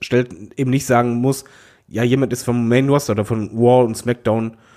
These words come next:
äh, zu N X T gegangen, das ist jetzt ein Schritt nach hinten oder unten oder ein Abstieg, sondern dass es halt einfach ein Wechsel ist.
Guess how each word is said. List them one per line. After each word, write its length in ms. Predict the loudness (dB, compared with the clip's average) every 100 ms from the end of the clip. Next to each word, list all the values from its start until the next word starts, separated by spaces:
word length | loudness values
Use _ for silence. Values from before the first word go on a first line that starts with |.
| _ _
äh, 80 | -10
zu 120 | -4
N 100 | 0
X 140 | 0
T 100 | -2
gegangen, 320 | 0 0 2 0
das 120 | -4
ist 140 | -4
jetzt 180 | -6 -6
ein 320 | -4 -4 -4
Schritt 240 | -4 -4 -2
nach 160 | -2
hinten 480 | 0 0 -2 -6 -2
oder 240 | 0 -2
unten 400 | -2 -2 -2 -2
oder 180 | 0 0
ein 220 | -2 -8 -8
Abstieg, 560 | -4 -4 -4 -4 -4 -8 -20 -20 -20 _
sondern 240 | -2 0
dass 160 | 0 0
es 100 | -2
halt 140 | -2
einfach 220 | -2 -2
ein 120 | -2
Wechsel 320 | -2 -2 -6 -8
ist. 380 | -10 -12 -16